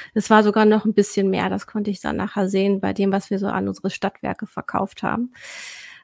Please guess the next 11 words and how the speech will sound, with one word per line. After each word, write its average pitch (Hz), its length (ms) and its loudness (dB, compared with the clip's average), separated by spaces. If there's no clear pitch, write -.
Ähm, 214 520 2
also 220 440 4
wenn 240 120 6
man 226 380 4
knapp 254 300 4
unter 233 260 4
dieser 208 260 4
zehn 233 240 2
Kilowatt 226 560 4
Peak-Grenze - 920 0
bleibt, 214 520 0